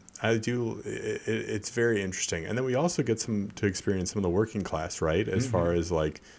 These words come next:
Speaker 1: the guys in the coal, like, you know, that type of thing, and, um, you know, working hard to make sure the ship runs and runs correctly,
Speaker 2: Yeah, and then
Speaker 1: right?
Speaker 2: uh, don't two of them become part of the crew that goes to the Promethe-, Prometheus at the end?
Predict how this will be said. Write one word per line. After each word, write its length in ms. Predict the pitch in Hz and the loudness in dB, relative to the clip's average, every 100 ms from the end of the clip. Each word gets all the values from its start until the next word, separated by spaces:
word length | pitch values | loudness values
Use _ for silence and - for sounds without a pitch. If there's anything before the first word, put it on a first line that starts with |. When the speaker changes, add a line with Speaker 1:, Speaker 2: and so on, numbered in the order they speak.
| - - | -20 -6
Speaker 1:
the 100 | 82 | -2
guys 380 | 82 78 80 82 | 0 2 0 -2
in 80 | 80 | -4
the 80 | |
coal, 580 | 80 - 82 82 82 82 - - | -2 2 4 4 2 0 -6 -8
like, 380 | 85 80 82 - | -2 -2 -2 -4
you 80 | 82 | -2
know, 220 | 78 78 | -2 -2
that 180 | 85 85 | 0 0
type 220 | - 80 | 0 -4
of 60 | 82 | -4
thing, 380 | - 82 80 78 | -2 -2 0 -2
and, 200 | 76 76 - - - - - | -4 -6 -12 -20 -20 -14 -2
um, 520 | 80 78 76 78 76 85 | 2 2 2 -2 -6 -4
you 120 | 82 | -2
know, 340 | 78 76 76 - - - - - | -2 -4 -6 -12 -20 -20 -20 -12
working 380 | 95 95 90 90 | -2 2 2 -2
hard 480 | - 85 90 85 78 | -2 0 2 0 -4
to 100 | - | -6
make 120 | 82 | -4
sure 160 | 82 85 | -2 0
the 80 | 80 | 0
ship 260 | - 87 87 | -2 -2 -2
runs 520 | 82 82 80 78 - | -2 -2 -2 -6 -8
and 140 | 80 | -6
runs 240 | 78 78 101 | -6 -4 8
correctly, 120 | 117 | 10
Speaker 2:
Yeah, 180 | 110 101 | 10 10
and 140 | 90 | 6
then 140 | 101 | 2
Speaker 1:
right? 260 | 80 87 - 87 | 2 -2 0 2
Speaker 2:
uh, 80 | |
don't 300 | 90 101 101 | 4 6 6
two 200 | - 104 95 | 4 6 6
of 100 | 85 | 6
them 180 | 90 | 2
become 640 | 82 82 90 80 78 76 76 - | 0 0 2 2 2 -4 -12 0
part 180 | 87 80 | 4 4
of 180 | 76 76 | 4 2
the 380 | 78 76 73 76 - - | 4 6 4 0 -8 -16
crew 240 | - 87 | -2 0
that 160 | 80 78 | 2 2
goes 240 | 80 73 - | 2 0 0
to 60 | |
the 40 | 80 | -2
Promethe-, 480 | 82 73 73 82 - - | -2 -2 -4 -6 -8 -4
Prometheus 560 | 92 73 71 80 76 | -2 -2 -2 0 0
at 120 | - - | -2 -2
the 120 | 71 | -2
end? 280 | 73 76 | -2 -4